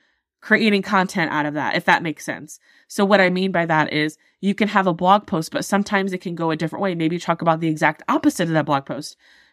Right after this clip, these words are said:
That can be a podcast episode. So you're taking what's inside of that blog post, though, like, the, the core of it, and creating an episode out of that.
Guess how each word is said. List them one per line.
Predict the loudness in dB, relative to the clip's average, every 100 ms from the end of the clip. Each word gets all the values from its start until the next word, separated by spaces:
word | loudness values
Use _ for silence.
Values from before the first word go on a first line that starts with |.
| _
That | 2 4
can | 4
be | 4
a | 2
podcast | 0 -4 -4 -6
episode. | -8 -10 -14 -20 -20
So | -4 2
you're | 4 4
taking | 2 0 2 2
what's | 2 2
inside | -2 0 4
of | 4
that | 4
blog | 2 0
post, | -2 -6 -6
though, | -6 -4
like, | -4 -4
the, | -4
the | -2 -2
core | 2 2 4
of | 0
it, | -2
and | -6
creating | -4 -2 -2 -2
an | -4
episode | -4 -4 -4 -4 -4
out | -8
of | -8
that. | -12